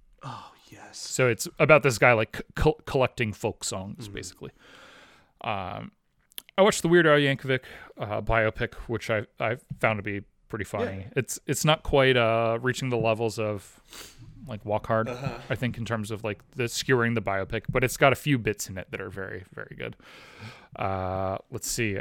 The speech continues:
Speaker 2: I talked about rewatching Videodrome. Uh, the only other thing I watched was, uh, Buck and the Preacher,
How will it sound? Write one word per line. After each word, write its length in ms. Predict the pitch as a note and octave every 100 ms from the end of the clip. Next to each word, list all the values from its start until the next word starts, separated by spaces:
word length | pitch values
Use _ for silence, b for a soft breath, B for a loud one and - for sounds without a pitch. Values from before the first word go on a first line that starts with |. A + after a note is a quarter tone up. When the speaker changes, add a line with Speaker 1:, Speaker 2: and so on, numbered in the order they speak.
| -
Speaker 2:
I 60 |
talked 200 | C#3 F#3+
about 260 | - F3 D3
rewatching 460 | C#3 C3 C3 B2+ A2
Videodrome. 840 | A#2 A#2+ G#2 A#2+ A#2 A2+ A2+ A#2 B -
Uh, 440 | B2 G#2+ G#2 G#2+ B2 -
the 160 | B2
only 180 | C#3 C3
other 360 | A#2+ A2+ A2+ A2+
thing 240 | - A#2+
I 80 | A2
watched 420 | G2+ G2+ - -
was, 240 | G#2+ G2 G2
uh, 180 | F#2 F#2
Buck 240 | A#2+ -
and 80 | G#2+
the 60 | F#2+
Preacher, 640 | - G#2 - G2 E2+